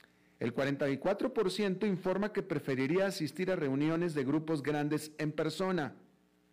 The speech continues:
en comparación con un treinta y tres por ciento de las mujeres.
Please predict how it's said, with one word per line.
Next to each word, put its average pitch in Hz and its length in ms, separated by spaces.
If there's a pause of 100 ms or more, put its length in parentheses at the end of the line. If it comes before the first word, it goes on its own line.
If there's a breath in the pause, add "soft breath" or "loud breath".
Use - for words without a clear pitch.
(220 soft breath)
en 175 160
comparación 196 540
con 165 180
un 170 340
treinta 151 260
y - 20
tres 156 180
por 143 140
ciento 135 240
de 127 60
las 117 80
mujeres. 104 500